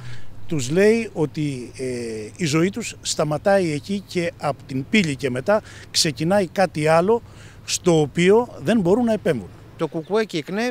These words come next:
Speaker 2: παίρνουν αυτή την πρωτοβουλία, ε, αναβαθμίζοντας τη στήριξη και την δράση τους στις διεκδικήσεις των νέων στρατευμένων, γιατί είναι δεκάδες και εκατοντάδες οι διαμαρτυρίες τους, τα δίκαια αιτήματα που έχουν, τα οποία στηρίζει το κουκουέ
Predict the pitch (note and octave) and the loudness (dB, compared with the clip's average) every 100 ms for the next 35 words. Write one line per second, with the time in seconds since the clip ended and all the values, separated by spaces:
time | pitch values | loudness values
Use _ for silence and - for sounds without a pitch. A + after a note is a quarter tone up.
0 | - A3+ A3 G#3 - G#3 G3 F3 D#3 C#3 | -6 -4 -2 -2 -4 -6 -4 -2 -4 -4
1 | B2+ C3 D3+ G#3+ G#3 - - - _ - | -2 -2 -2 -6 -12 -20 -20 -20 _ -20
2 | - - - - - - C#3+ C#3 C3 - | -20 -20 -20 -20 -20 -12 -10 -10 -12 -14
3 | - - - - - - - E3 E3+ E3+ | -18 -20 -20 -20 -20 -10 -2 0 0 0
4 | - B3 G#3+ E3 C3+ - D3+ - A3+ G#3+ | -2 -4 -2 0 -2 -2 -8 -2 0 0
5 | - D#3 D#3 C#3 C3+ B2+ - - - C#3 | -2 -6 -8 -6 -6 -6 -10 -18 -20 -8
6 | C#3 F3+ G#3+ - C#3+ A2+ G#2+ - - - | 2 4 4 2 -6 -10 -10 -16 -20 -20
7 | - - - D3 D3+ D3 D3+ B3+ A#3 E3 | -20 -12 -6 -4 -4 -4 -8 -6 -6 -4
8 | C#3+ C3 B2 A2 A2 A#2 B2+ C#3+ G3+ G3+ | -4 -6 -8 -6 -6 -6 -6 -8 -6 -6
9 | F#3 - - C3+ D3+ G#3+ A3 D#3+ - D3+ | -6 -14 -14 -4 -2 0 0 -2 -4 -6
10 | C#3+ C#3+ A#2+ B2 A#2 C#3+ F3+ - - _ | -4 -6 -2 -2 -2 -6 -10 -16 -20 _
11 | - D3 D#3 D#3 D#3 - C#3+ D3+ D3+ - | -12 -6 -2 -2 -2 -4 -4 -2 -4 -6
12 | D3+ - - - - - - - D#3 D3+ | -12 -12 -20 -20 -20 -20 -20 -4 -2 0
13 | F#3 - F3 D3+ F3 E3+ D#3+ - D3+ D3+ | -4 -2 0 0 -2 -4 -6 -2 -2 -2
14 | D#3 D3 D3 G3 F#3+ - F3 F#3 A#3+ E3+ | -4 -4 -4 -2 -4 -4 -2 0 0 -2
15 | C3+ A#2+ G#2+ G#2+ G#2+ | -8 -10 -8 -6 -6